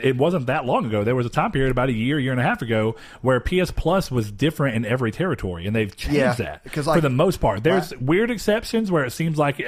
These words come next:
Speaker 1: one game will change in Europe just because for s-, I, probably contractual agreement has to happen that way.
Speaker 2: Well, I,
Speaker 1: But
Speaker 2: and what was it that we got? We got Abzu and they got Journey or something?
Speaker 1: I think they got Abzu and we got something entirely different. I can't remember what it was, but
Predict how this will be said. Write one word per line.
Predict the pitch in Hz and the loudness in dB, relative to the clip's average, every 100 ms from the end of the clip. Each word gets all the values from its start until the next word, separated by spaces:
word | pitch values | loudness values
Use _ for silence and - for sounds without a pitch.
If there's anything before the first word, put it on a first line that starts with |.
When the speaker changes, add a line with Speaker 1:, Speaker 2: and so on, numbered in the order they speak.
| 113 | -6
Speaker 1:
one | 120 117 135 165 | -2 2 2 2
game | 147 143 156 | 0 -2 0
will | 135 | 0
change | 123 147 131 139 | 0 -2 0 0
in | 127 | 0
Europe | 113 120 123 123 | 2 2 2 0
just | 120 117 | -6 -6
because | 117 - 120 | -2 0 0
for | - 117 | 0 -6
s-, | - | -4
I, | 127 123 - - - | -4 -4 -6 -12 0
probably | 151 151 143 123 | 2 4 4 2
contractual | 110 131 - 127 123 131 113 | -2 -6 0 0 2 0 0
agreement | 110 120 127 123 | 0 0 0 -4
has | 113 117 - | -2 -2 0
to | 117 | -2
happen | 120 123 | 0 -2
that | 127 120 | -4 -2
way. | 123 131 - | -2 -4 0
Speaker 2:
Well, | 147 | 0
I, | 160 165 | 2 0
Speaker 1:
But | 123 113 | 2 2
Speaker 2:
and | 175 | 4
what | 208 | 2
was | 208 175 | 2 0
it | 165 | -2
that | 151 | 0
we | 139 139 | 0 0
got? | 123 110 | 0 -2
We | 135 | -2
got | 147 | -4
Abzu | 95 127 123 123 | 0 0 0 -4
and | 127 | -4
they | 120 | -4
got | 113 92 | -4 -6
Journey | 104 107 123 | -6 -6 -6
or | 127 | -6
something? | 127 143 143 143 143 - | -6 -6 -6 -8 -10 -6
Speaker 1:
I | 135 123 123 | -4 -2 -4
think | 131 185 117 113 | -2 -2 -2 2
they | 143 202 | 2 4
got | 220 214 | 4 4
Abzu | 220 208 196 214 | 4 2 0 0
and | 139 | 2
we | 143 | 2
got | 156 135 | 2 0
something | 110 139 123 | 0 0 0
entirely | 104 120 107 101 | 0 0 0 0
different. | 98 92 85 | -2 -4 -4
I | 104 | -2
can't | 165 160 | 0 2
remember | 160 | 4
what | 139 | 4
it | 120 | 4
was, | 113 98 107 | 2 2 -4
but | 107 101 98 | -4 -6 -6